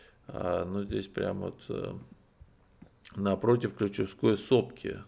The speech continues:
Ну, это опять вот теперь средней глубины, четыре два на глубине сорок пять километров. Ну, прямо вот на побережье, а, происходит, да. А,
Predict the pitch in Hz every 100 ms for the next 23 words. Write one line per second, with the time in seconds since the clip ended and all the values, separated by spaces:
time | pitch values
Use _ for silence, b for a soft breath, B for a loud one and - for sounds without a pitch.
0 | - 113 98 104 104 101 101 95 85 -
1 | 98 92 104 98 87 92 95 117 131 127
2 | - 92 95 95 92 90 87 92 - 101
3 | 101 107 - 104 131 180 113 98 113 120
4 | 127 127 113 - 104 104 101 95 104 101
5 | 92 92 92 B B B B B - -
6 | 87 87 - 87 87 - - - - 95
7 | 117 123 B B B B B _ - -
8 | 87 87 92 98